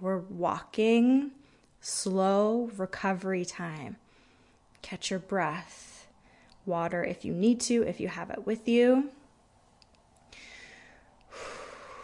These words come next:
Slow that breathing down. This recovery walking is very slow. We want to feel like we can get back into the next sprint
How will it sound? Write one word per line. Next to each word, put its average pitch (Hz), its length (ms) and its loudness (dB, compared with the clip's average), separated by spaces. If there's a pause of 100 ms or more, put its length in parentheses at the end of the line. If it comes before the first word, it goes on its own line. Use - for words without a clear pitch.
(120)
Slow 175 440 -2
that 220 260 2
breathing 208 460 2
down. 196 580 2 (1200)
This 190 300 -4
recovery 185 640 0
walking 240 840 4 (520)
is 180 220 -4
very 180 640 0
slow. 190 640 2 (2750)
We 190 140 2
want 196 280 2
to 208 60 0
feel 196 360 2
like 208 200 4
we 202 80 -2
can 190 220 0
get - 400 2
back 196 300 4
into 185 340 -2
the 175 140 -2
next - 300 -6
sprint 254 680 -2